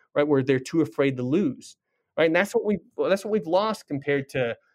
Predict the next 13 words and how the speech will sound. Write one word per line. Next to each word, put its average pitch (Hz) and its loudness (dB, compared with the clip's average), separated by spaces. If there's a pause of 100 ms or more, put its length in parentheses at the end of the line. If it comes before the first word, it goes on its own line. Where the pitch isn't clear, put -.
(240)
twenty 151 2
years 135 2
ago 120 2
when 113 -2
horses 123 -4
raced 123 -4
ten, 120 0
twelve, 117 -2
fifteen 123 -6
times 104 -8
a 107 -8
year. 104 -12 (680)
Um, 123 -2